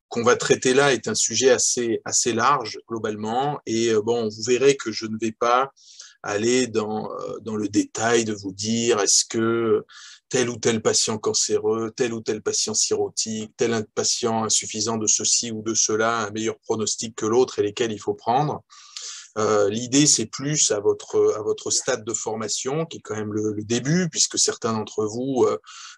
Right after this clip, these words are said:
vous avez deux mois de réanimation. J'imagine que quand vous allez aux urgences, vous êtes encore à un stade, en tout cas je l'espère, parce que moi j'ai douté pendant longtemps,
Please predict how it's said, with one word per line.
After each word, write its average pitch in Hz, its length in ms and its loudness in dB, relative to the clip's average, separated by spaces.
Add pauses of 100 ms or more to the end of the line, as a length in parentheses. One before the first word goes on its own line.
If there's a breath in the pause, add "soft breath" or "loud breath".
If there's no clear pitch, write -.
vous 104 120 -4
avez 107 180 2
deux 120 140 4
mois 120 200 4
de 110 60 2
réanimation. 113 880 0
J'imagine 117 600 0
que 123 340 2
quand 113 320 -4
vous 107 280 0
allez 117 160 2
aux 117 120 0
urgences, 113 600 -2
vous 107 140 -6
êtes 110 120 -4
encore 113 360 2
à 107 100 0
un 104 60 -6
stade, 131 360 2
en 107 80 -6
tout - 120 -16
cas 120 120 0
je 110 120 -4
l'espère, 127 460 2
parce - 380 -18
que - 60 -14
moi 110 140 -4
j'ai 110 160 -2
douté 113 320 -2
pendant 110 280 2
longtemps, 117 440 0